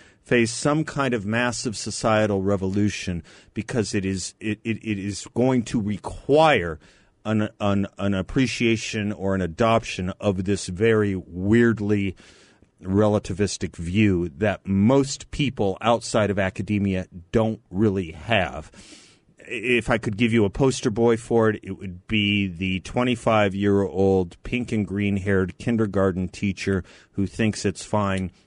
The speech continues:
to teach five-year-olds about his sex life and encourage them in theirs.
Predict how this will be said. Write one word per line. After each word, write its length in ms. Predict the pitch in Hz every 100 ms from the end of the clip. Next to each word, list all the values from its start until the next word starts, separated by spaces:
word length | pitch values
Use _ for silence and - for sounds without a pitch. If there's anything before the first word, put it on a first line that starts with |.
| _ _
to 120 | 92
teach 340 | - 101 -
five-year-olds 880 | - 98 90 87 87 87 85 82 - - _
about 340 | - 87 87 -
his 200 | 98 87
sex 380 | - 85 - 87
life 300 | 85 85 -
and 240 | 101 90 87
encourage 500 | 82 92 85 78 -
them 200 | 80 78
in 140 | 73
theirs. 400 | 71 - - -